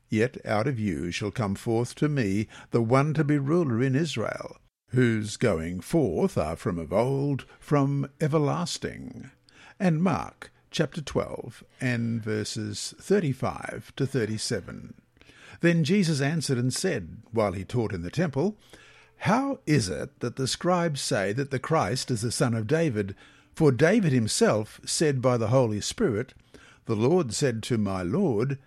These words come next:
Sit at my right hand till I make your enemies your footstool.' Therefore David himself calls him Lord. How is he then his son?" And the common people heard him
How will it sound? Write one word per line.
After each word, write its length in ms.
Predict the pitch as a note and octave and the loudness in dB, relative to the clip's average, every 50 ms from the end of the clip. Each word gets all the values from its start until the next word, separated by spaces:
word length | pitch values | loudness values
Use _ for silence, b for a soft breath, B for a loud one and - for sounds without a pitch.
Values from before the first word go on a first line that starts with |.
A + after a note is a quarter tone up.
| b b b | b b b
Sit 340 | - - - - A3+ G#3+ - | -4 0 2 4 2 2 0
at 220 | - C#3+ C#3 - | -6 -6 -4 -2
my 200 | C#3+ B2 A2+ G#2+ | 0 2 2 2
right 320 | G#2 F#2 G2 G#2 G2 G2 F#2+ | 2 2 2 0 0 0 0
hand 520 | A2+ D3+ D#3+ A2+ E2 D2+ E2 F2 G2+ A2+ - | 0 0 0 0 0 -2 -2 -4 -4 -6 -2
till 200 | - D#3+ D#3+ D3 | 0 2 4 4
I 100 | C#3+ C#3+ | 4 4
make 320 | C#3 C#3+ D#3 F#3 D#3+ - | 4 2 2 0 2 2
your 160 | E3 D#3 C#3 - | 2 2 2 2
enemies 640 | D#3+ D#3 C#3 A#2 G#2 G2 G#2+ B2+ C3+ - - - F#3 | 0 0 2 2 2 0 0 -2 -4 -6 -8 -8 -2
your 320 | E3 C#3 D3+ D#3 D#3 D3 | 0 0 2 2 0 -2
footstool.' 840 | C#3 - - G#3 G#3 - - - - G2+ F2 - - - - - _ _ B B B B B B B B B B B B | -2 0 0 0 0 -2 -6 -6 -6 -6 -6 -6 -10 -12 -14 -16 _ _ B B B B B B B B B B B B
Therefore 540 | C3+ F3+ A3 - - F3 F3 E3+ E3 D3 B B B B B | 6 6 6 6 4 2 2 2 2 0 B B B B B
David 320 | - D#3 E3 F3+ F3+ F3+ | 4 6 6 6 6 6
himself 640 | E3 F3+ F3 C#3+ - F#3+ A3 C#4 B3+ - - - - | 6 6 4 4 4 4 4 4 2 -2 -6 -8 -2
calls 340 | - C3 A2 G2 G2 - - | 0 2 2 2 0 0 -2
him 240 | A#2+ G#2 G2 G2 | 0 0 0 -2
Lord. 540 | G2 F#2 F#2+ F#2 F2 - - - - - - - _ b b b b b b b b | -2 0 0 0 0 -2 -6 -8 -10 -12 -18 -20 _ b b b b b b b b
How 240 | D3 F#3+ A#3 C#4 D4+ | 2 2 4 2 2
is 240 | D#4 C#4+ - - | -2 -2 -4 -4
he 300 | - - G3 G3+ G3+ G#3 | 0 2 4 4 4 2
then 380 | E3 B2 B2 B2 C3 C3+ C#3+ C3 | 2 2 2 2 2 0 0 2
his 280 | B2 C#3 D3 C#3+ C#3 - | 2 2 2 0 -2 -4
son?" 640 | - - F#3+ A3 G#3+ - - - - - - - b b b b b b | -4 -4 -4 -4 -4 -6 -10 -12 -14 -16 -20 -20 b b b b b b
And 120 | b B2 A2 | b 0 0
the 80 | G#2+ | 0
common 380 | G2+ A2+ C3+ F3+ F#3+ D3+ G#2 D#2+ | 0 0 2 2 2 2 0 -2
people 480 | - A2 G2 - - F#2 G2+ A2 - _ _ _ _ _ _ | -2 -4 -6 -4 -4 -4 -4 -4 -6 _ _ _ _ _ _
heard 480 | - A#2 C#3 D#3+ D#3+ - D#3 D3 C3 - | 0 0 2 2 2 0 -4 -6 -8 -4
him 400 | G2+ A2+ A2+ A2 A2 A2 A2+ A2 | 0 2 2 2 2 -2 -4 -6